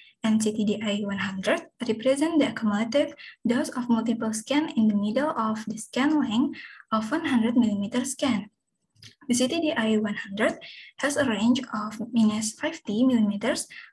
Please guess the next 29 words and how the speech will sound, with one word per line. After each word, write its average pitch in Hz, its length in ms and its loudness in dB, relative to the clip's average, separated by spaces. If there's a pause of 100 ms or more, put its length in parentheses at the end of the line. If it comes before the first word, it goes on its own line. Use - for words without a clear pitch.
(140)
to, 302 380 2
uh, 226 360 2
plus 262 240 -2
fifty 240 400 -2
millimeters. 202 800 -2 (1600)
And 226 240 0
pitch - 240 0 (140)
is 254 220 0
the 214 280 0
ratio 247 480 -2
of 240 240 -2
the 202 80 0
amount 220 400 2
of - 140 -8
table 202 260 -2
movement 202 480 -2 (320)
for 254 160 -2
one 349 160 -2
rotation 247 560 -2
to 269 60 -2
the 214 100 -6
collimation 208 640 -2
width. - 240 -10 (720)
Uh, 208 260 0
where 262 160 -2
from 330 220 2
this 233 180 2
equation, 220 720 -4 (400)
uh, 214 560 -2